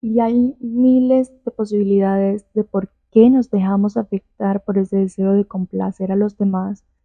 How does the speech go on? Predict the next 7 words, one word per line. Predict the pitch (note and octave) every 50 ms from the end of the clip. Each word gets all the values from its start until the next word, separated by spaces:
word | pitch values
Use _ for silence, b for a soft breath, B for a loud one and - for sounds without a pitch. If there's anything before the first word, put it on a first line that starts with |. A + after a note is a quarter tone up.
| _ _ _ _ _ _
sobre | - G#3 G#3 G3+ G3+ G3
nosotras | F#3+ F#3 F3+ - - F#3 - F#3+ F#3+ F#3 -
mismas. | - A3 A3 G#3 F#3+ F#3+ F#3 F3+ F3+ F#3 G#3 G#3+ _ _ _ _ _ _ _ _ _ _ _ _ _ _ _ _ _ _ _ _ _ _ _ _ _ _ _ _ _ _ _ _ _
Posiblemente | G3+ _ - G3 G3 G3 G3 G3+ G3+ G3 G3 - G3+
es | F#3+ F#3 G3
algo | F#3+ G3 G3 F#3+ G3 G3 F#3
generacional | F#3 - - G3 G3 G3 F#3+ - F#3+ F#3+ - - G3+ F#3+ G3+ G#3+ G#3+ G#3 G3+ G#3 A#3 -